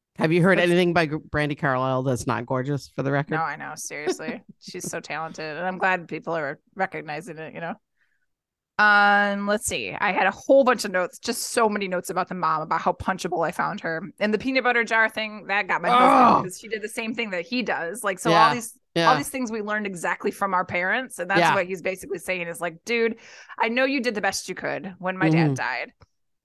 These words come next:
Speaker 2: You could have then chosen to heal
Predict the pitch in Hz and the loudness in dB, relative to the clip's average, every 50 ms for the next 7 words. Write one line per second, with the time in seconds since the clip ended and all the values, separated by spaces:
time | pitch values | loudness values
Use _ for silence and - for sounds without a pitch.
0 | _ _ _ _ _ _ _ _ - 185 220 233 220 - - 277 240 233 202 185 | _ _ _ _ _ _ _ _ -12 -10 -10 -8 -8 -4 -4 -2 -2 -2 -4 -6
1 | 175 165 190 202 190 190 175 156 151 139 147 196 269 - _ _ - - - - | -6 -2 0 0 0 0 -2 -4 -8 -10 -10 -12 -12 -12 _ _ -10 -4 -2 0
2 | 208 196 202 180 185 180 - 175 170 - - - - 208 202 185 160 147 147 139 | 0 0 -2 -4 -8 -10 -10 -10 -10 -14 -14 -14 -10 -6 -4 -2 -2 -2 -4 -6
3 | 156 170 | -6 -8